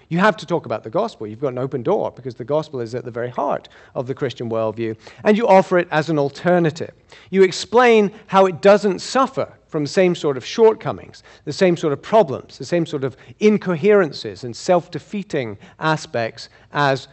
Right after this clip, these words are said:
their own worldview does. Now you're saying, "Stand in my shoes for a moment." I,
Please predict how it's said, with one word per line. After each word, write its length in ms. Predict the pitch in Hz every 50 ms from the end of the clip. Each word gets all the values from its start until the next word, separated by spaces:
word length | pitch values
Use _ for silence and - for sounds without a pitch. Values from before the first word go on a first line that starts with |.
| _ _ -
their 160 | 139 135 139
own 200 | 143 143 143 139
worldview 480 | 127 127 127 127 123 123 123 120 117 110
does. 400 | 123 123 120 110 101 - - - _ - _ _
Now 160 | - 180 226 277
you're 140 | 294 240
saying, 460 | 208 - 208 175 160 151 147 151 147 - _ _ _ _
"Stand 300 | - - - 277 302 277
in 80 | 233 185
my 200 | 170 170 175 170
shoes 280 | - - 151 127 117
for 140 | - - 120
a 60 | 110
moment." 340 | 107 104 95 85 - - - _ _ _ _ _
I, 200 | - 147 196 214